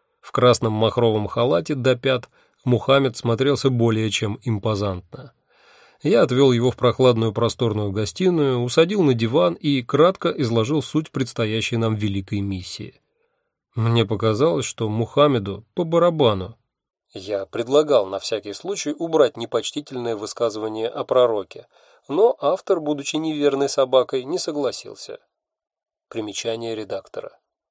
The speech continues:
Что за войско мы должны возглавить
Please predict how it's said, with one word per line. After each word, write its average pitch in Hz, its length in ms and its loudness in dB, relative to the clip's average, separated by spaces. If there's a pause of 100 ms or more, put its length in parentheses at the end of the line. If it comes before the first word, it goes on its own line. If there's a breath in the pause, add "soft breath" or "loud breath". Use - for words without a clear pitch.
(240)
Что 117 440 0
за 180 140 4
войско 170 400 0
мы 160 120 2
должны 147 320 6
возглавить 135 760 2